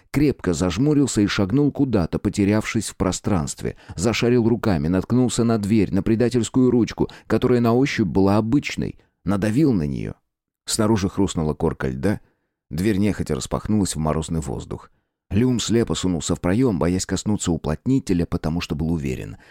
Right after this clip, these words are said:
что почувствует что-то совсем другое, запутался в ногах и покатился по трапу.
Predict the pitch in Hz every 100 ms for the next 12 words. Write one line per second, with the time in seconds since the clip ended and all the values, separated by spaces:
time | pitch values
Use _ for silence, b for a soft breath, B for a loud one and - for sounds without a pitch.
0 | b - 113 104 - 123 101 - - -
1 | - 113 92 87 76 104 101 98 98 82
2 | 55 73 98 123 82 78 78 - 85 127
3 | - 101 85 95 123 - 113 110 113 92
4 | 64 -